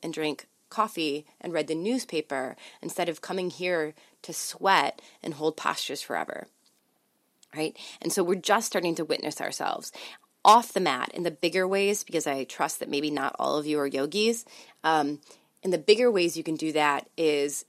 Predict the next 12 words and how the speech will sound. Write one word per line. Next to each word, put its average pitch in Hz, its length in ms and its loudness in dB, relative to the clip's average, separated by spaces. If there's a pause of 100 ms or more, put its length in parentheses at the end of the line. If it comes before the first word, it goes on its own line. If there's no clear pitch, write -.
you 175 140 -2
know, 143 220 0 (120)
"Oh, 202 300 6
that - 200 0
person 247 360 -2
from 185 280 -4
work - 520 -4 (200)
who 202 240 -4
always 240 500 2 (140)
pushes 196 400 -4
my 156 120 -4
buttons, - 540 -6